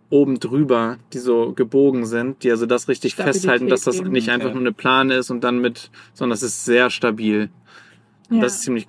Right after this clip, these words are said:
Speaker 1: cool. Also ich bin für, also für uns ist, also ich glaub, wenn du, wenn du das Fahrzeug hast, um dann eine coole Markise festzumachen, glaub ich, bin ich für mittlerweile.
Speaker 2: Eine
Speaker 1: Und das hat, das
Speaker 2: Markise.
Speaker 1: hat echt,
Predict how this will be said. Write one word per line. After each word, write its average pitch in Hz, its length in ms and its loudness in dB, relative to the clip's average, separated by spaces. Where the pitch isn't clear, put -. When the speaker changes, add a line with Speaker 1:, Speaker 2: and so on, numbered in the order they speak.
Speaker 1:
cool. 113 220 -2
Also 127 220 2
ich 139 240 -4
bin 127 280 -4
für, 123 520 0
also 123 140 0
für 131 140 0
uns 175 420 6
ist, 156 200 -8
also 151 240 -6
ich 139 100 -6
glaub, 139 180 0
wenn 147 180 2
du, 165 260 4
wenn 139 200 2
du 156 240 6
das 135 220 -2
Fahrzeug 135 440 0
hast, 135 220 -2
um 123 100 -4
dann 123 160 0
eine 120 220 0
coole 135 220 0
Markise 120 480 0
festzumachen, 113 540 -4
glaub 113 140 0
ich, 107 100 -6
bin 113 120 -6
ich 110 120 -12
für 113 240 -2
mittlerweile. 120 880 0
Speaker 2:
Eine 202 100 -2
Speaker 1:
Und 135 120 -2
das 139 160 -2
hat, 139 160 0
das 131 140 -2
Speaker 2:
Markise. 147 40 -4
Speaker 1:
hat 127 80 -2
echt, - 240 -6